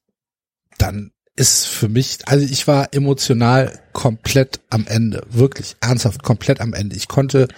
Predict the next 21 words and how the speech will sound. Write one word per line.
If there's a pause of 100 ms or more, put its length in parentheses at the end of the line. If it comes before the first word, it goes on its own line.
(580)
ähm,
ich
hatte
nichts
mehr,
nichts
mehr
im
Tank, (280)
gar
nichts
mehr
drin. (600)
Ähm, (720)
wir
gehen
eins
null
in
Führung
und